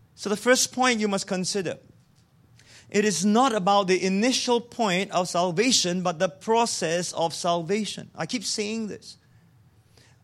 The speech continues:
Have we been saved, my friends? Yes. Are we being saved?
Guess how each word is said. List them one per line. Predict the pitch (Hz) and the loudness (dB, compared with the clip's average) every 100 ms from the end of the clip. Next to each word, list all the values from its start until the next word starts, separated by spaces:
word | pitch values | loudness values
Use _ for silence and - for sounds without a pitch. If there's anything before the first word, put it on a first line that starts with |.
| _ | _
Have | - 170 220 | -12 0 0
we | 214 262 | 2 0
been | 220 226 | 0 0
saved, | 220 - 233 220 139 - | 0 0 0 0 -4 -6
my | 170 | -8
friends? | 160 165 95 - - _ _ _ _ | -6 -8 -8 -14 -20 _ _ _ _
Yes. | 165 208 254 - - - - - _ _ _ _ _ | -8 -2 -2 -2 -8 -8 -10 -16 _ _ _ _ _
Are | 190 214 | 0 2
we | 254 | 2
being | 190 226 240 254 | 2 2 2 2
saved? | 240 - 156 - - | 2 0 -4 -8 -20